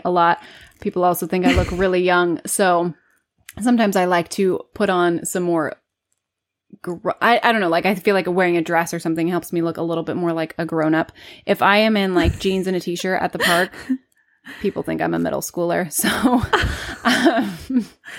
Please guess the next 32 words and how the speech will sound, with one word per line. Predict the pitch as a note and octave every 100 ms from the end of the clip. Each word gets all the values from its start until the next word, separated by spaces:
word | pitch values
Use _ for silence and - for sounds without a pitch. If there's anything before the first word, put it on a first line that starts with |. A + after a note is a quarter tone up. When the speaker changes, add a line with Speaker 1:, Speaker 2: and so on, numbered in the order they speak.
| - - -
Speaker 2:
<laughs> | B3+ F#4 E4+ D4 C4 A#3+ - - - D#4
You're | B3
the | G#3
babysitter. | G3+ F3+ E3+ F3+ F#3 F3+ F#3+
Speaker 1:
It's | -
awkward. | - - A3+ - -
Speaker 2:
With | -
these | - G#3+
Speaker 1:
I |
can't | B3
Speaker 2:
cute | D4+ A#3
Speaker 1:
even | G3
Speaker 2:
kids. | F#3+ F3+
Speaker 1:
tell | G3+ F3+
you | F3
how | F#3+
many | F#3+ F#3+
times | G3 F3 F3
people | F#3+ F#3
have | F3
come | G3+ F3
to | F3
my | F3
house | F#3 E3 E3 -
and | -
asked | E3 - F3 -
if | -
my | -
Speaker 2:
Hey. | A3
Speaker 1:
parents | F#3+ F#3+ F#3 E3+
were | D#3+
home. | F3+ F#2 E3+